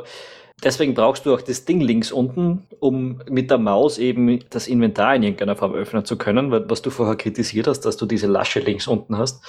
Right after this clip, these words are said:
Äh, apropos Steuerung, muss man auch dazu sagen, ich bin nicht ganz glücklich mit diesem Interface. Also ich hätte ganz gerne gehabt, dass sie diese typischen Lei-, die, die, die typische Leiste unten beibehalten vielleicht.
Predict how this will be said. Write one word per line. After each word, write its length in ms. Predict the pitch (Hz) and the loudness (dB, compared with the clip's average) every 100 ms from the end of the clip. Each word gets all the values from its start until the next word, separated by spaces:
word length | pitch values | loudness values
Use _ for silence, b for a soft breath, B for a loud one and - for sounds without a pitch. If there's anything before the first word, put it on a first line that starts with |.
| - - | -4 2
Äh, 240 | 139 131 | 4 4
apropos 440 | 139 135 156 143 | -2 -2 -2 0
Steuerung, 520 | - 120 131 127 165 - | 0 2 2 2 -2 -8
muss 140 | 117 113 | -10 -2
man 140 | 113 | -2
auch 60 | 117 | -2
dazu 240 | 123 131 | -8 -8
sagen, 240 | 123 123 | -2 0
ich 140 | 123 123 | 0 0
bin 160 | 135 | 2
nicht 200 | 131 135 | 2 0
ganz 240 | - 110 123 | -2 0 0
glücklich 320 | 107 - 101 | -4 -4 -6
mit 140 | 107 | -2
diesem 160 | 104 101 | 0 2
Interface. 580 | 104 117 - 110 120 - | 4 2 0 2 2 -2
Also 240 | 107 110 | -4 0
ich 240 | 101 - 117 | 0 0 -2
hätte 240 | 104 - | -2 0
ganz 240 | 98 98 | -2 -2
gerne 380 | - 98 107 110 | 0 2 2 0
gehabt, 460 | - 113 101 98 - | 0 -2 0 -2 -4
dass 120 | 101 | -8
sie 120 | - | -8
diese 280 | - 104 107 | -10 -6 -4
typischen 540 | - 107 117 - - 107 | -2 -2 0 -2 0 2
Lei-, 280 | 95 87 | 2 2
die, 160 | 98 110 | -2 -4
die, 240 | 104 110 | -6 -8
die 180 | - 101 | -10 -12
typische 340 | - 123 123 113 | -2 0 2 2
Leiste 460 | 95 107 - - | 4 4 2 -2
unten 340 | 120 113 - 98 | 0 -2 -4 -2
beibehalten 640 | 95 101 95 90 95 - | 0 2 0 -2 -4 -8
vielleicht. 420 | - 90 98 110 | -8 -2 0 -2